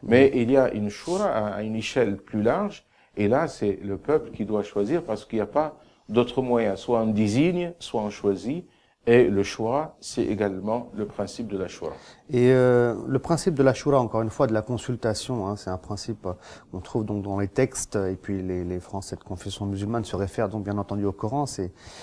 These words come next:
Speaker 2: il y a le côté citoyen, <laughs> mais il y a aussi le côté, euh, religieux des, des, des individus.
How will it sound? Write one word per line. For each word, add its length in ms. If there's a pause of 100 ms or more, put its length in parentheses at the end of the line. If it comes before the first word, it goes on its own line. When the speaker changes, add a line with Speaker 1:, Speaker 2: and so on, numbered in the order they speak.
(260)
Speaker 2:
il 20
y 40
a 20
le 60
côté 300
citoyen, 560
<laughs> 40
mais 80
il 40
y 20
a 40
aussi 180
le 60
côté, 280 (200)
euh, 200
religieux 680
des, 240
des, 260
des 240
individus. 540